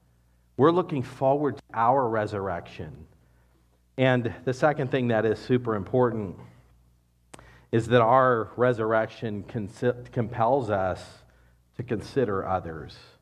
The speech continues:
And, um, you know, there are gonna be resurrections. You know, we remember that, you know, the Old Testament saints who died, <laughs> they're gonna have a resurrection. Your family members who died,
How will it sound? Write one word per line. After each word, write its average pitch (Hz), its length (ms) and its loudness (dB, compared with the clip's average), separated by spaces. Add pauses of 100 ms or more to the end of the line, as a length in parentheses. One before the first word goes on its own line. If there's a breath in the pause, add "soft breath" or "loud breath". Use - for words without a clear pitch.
(1040)
And, 127 320 2
um, 123 340 4
you 143 100 -2
know, 131 120 4
there 139 180 4
are 135 60 2
gonna 123 180 0
be 127 160 0
resurrections. 120 1000 -2
You 123 60 -4
know, 117 100 -2
we 131 140 2
remember 120 500 0
that, 110 280 -4
you 135 80 -2
know, 123 80 0
the 117 80 0
Old 147 220 0
Testament 147 420 -2
saints 135 360 -6
who 147 120 -6
died, 123 420 0 (240)
<laughs> 160 300 -2
they're 160 120 2
gonna 202 180 -2
have 165 180 6
a 151 40 -2
resurrection. 151 920 -2 (460 soft breath)
Your 170 220 6
family 143 460 -4
members 175 380 0
who 180 140 0
died, 170 420 2